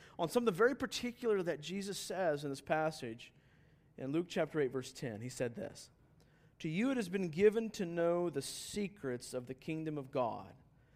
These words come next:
but for the others, they are in parables,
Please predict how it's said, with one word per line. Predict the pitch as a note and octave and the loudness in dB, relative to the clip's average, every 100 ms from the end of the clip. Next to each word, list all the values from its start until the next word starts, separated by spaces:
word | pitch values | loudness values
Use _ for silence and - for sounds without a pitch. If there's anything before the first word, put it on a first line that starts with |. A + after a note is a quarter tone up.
| - - - | -20 -14 -8
but | B2+ | -8
for | - | -6
the | A#2 C3 | 0 4
others, | G3 D3+ A2+ A2+ - - C3+ | 4 4 0 -4 -10 -16 -2
they | C#3+ D3+ | 4 6
are | D3 | 4
in | C3 | 2
parables, | B2+ - F#3+ D#3+ A#2 D#2 - - | -2 -6 -2 -2 -2 -8 -10 -14